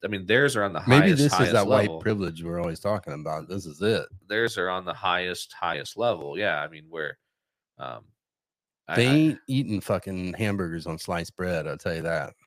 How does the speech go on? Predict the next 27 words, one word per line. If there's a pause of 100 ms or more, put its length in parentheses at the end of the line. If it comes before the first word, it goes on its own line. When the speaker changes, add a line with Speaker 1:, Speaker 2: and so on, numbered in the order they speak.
(300)
Speaker 1:
It
might
be. (560)
Speaker 2:
Doubt
it. (200)
Doubtful. (300)
Speaker 1:
<clears throat>
They
might
be. (880)
Speaker 2:
Um,
obviously, (600)
you
know,
their
ties
to
the
Illuminati.
Fuck
everybody. (400)
Speaker 1:
Sure.
Speaker 2:
Everybody
ties
everything
to
them.